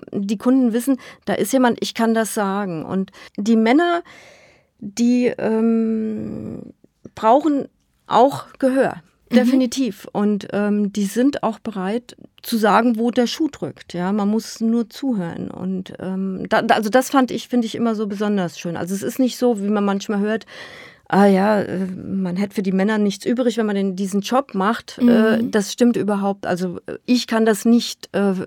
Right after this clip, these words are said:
Speaker 1: kann nur für mich reden und für mein Haus war das nie der Fall. Ja.
Speaker 2: Man müsste sie einfach reden lassen, ne?
Speaker 1: Ja,
Speaker 2: Einfach
Speaker 1: ja.
Speaker 2: mal alles raus. Aber würdest du sagen, ist es schon öfter passiert oder war das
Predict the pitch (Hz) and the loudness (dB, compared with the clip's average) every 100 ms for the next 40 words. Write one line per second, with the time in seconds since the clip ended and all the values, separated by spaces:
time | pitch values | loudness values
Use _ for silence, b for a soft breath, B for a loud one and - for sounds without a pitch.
0 | - - 214 226 214 208 240 - 233 233 | -10 -2 4 4 4 0 0 0 0 0
1 | - 202 - - 202 202 196 190 185 226 | -2 -4 -6 -6 0 2 2 0 0 -2
2 | - B B B B B 202 196 202 226 | -6 B B B B B 0 2 2 0
3 | 220 202 196 196 180 - - - 233 226 | 2 0 -2 -6 -8 -10 -12 -8 -4 -2
4 | 240 247 233 262 262 - 262 208 180 180 | -2 -2 -2 -4 -6 0 0 0 -2 -4
5 | 202 202 214 208 - 233 269 - 262 262 | -4 -2 0 0 0 -2 -2 -2 0 -2
6 | 262 - B B B B - 254 269 - | -4 -10 B B B B -2 0 0 -2
7 | 233 240 233 214 - 240 240 220 226 262 | -2 2 2 2 0 2 2 2 0 -2
8 | 277 262 254 247 240 254 - - - - | -2 0 0 0 -2 -4 -8 -12 -16 -10
9 | - 240 - 214 - 294 - 320 302 330 | -4 -4 -2 -6 -2 -4 -2 -6 -2 -2
10 | 320 247 240 240 226 220 214 220 | 2 2 4 4 4 2 0 0